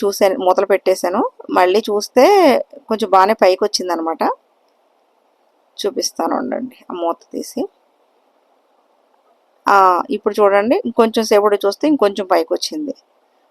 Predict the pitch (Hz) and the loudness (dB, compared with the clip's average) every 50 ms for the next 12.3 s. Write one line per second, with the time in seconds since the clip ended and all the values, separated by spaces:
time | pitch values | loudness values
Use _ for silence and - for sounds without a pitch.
0 | _ _ _ - - 208 208 208 214 226 254 247 262 247 240 - 233 220 220 233 | _ _ _ -6 0 2 2 4 4 2 2 4 4 4 4 4 2 2 4 2
1 | 233 226 - 254 233 233 - - 349 349 247 202 202 202 214 - 208 202 208 - | 2 2 2 0 0 0 0 0 2 4 4 4 4 2 2 2 0 0 0 0
2 | - 202 220 254 247 254 247 247 247 247 247 - 208 208 226 240 240 247 254 233 | 0 2 2 2 2 2 4 4 2 4 4 2 2 2 2 2 4 4 4 6
3 | 214 214 214 220 220 220 - 226 214 208 208 208 220 226 - 220 208 208 - - | 6 6 4 4 2 -2 -6 -8 -6 -6 -2 0 0 2 2 2 0 2 0 0
4 | 202 202 208 233 269 - 247 - _ - 196 185 175 165 160 156 160 - - - | 0 0 0 0 2 0 -2 -2 _ -2 0 0 0 0 -2 -4 -6 -6 -10 -12
5 | _ _ _ - - - _ - - 233 233 247 233 226 226 240 254 - - 247 | _ _ _ -20 -20 -20 _ -2 0 2 4 4 4 6 6 4 4 4 2 2
6 | 214 214 226 220 - 226 233 240 240 240 - 226 226 - 233 233 294 403 - - | 2 2 0 0 0 0 0 0 0 -2 -4 -4 0 2 2 4 4 4 4 4
7 | 220 208 214 - - 311 453 554 554 _ _ _ _ _ _ - 240 - - 202 | 2 2 2 0 2 4 4 4 2 _ _ _ _ _ _ 0 0 2 0 -2
8 | 190 - - 175 165 165 165 160 156 160 - - _ _ _ _ _ - - 240 | -4 -4 -4 -6 -6 -4 -4 -4 -4 -6 -8 -10 _ _ _ _ _ 0 4 6
9 | 240 226 202 185 180 180 180 180 175 170 165 165 165 - - - - - 220 226 | 6 6 6 6 6 6 6 4 2 2 -2 -4 -2 -2 -2 -2 0 0 2 4
10 | 254 254 269 269 240 220 202 202 - - 226 - 233 240 240 247 240 240 254 285 | 6 6 6 6 4 4 4 4 2 0 0 2 2 4 4 4 2 2 2 2
11 | 233 208 - 220 220 214 214 240 277 285 254 208 196 190 - 175 170 170 - - | 0 0 0 0 -2 0 2 2 4 4 4 2 0 -2 -2 -2 -2 -2 -2 0
12 | 156 151 151 151 151 160 | 2 2 4 2 2 0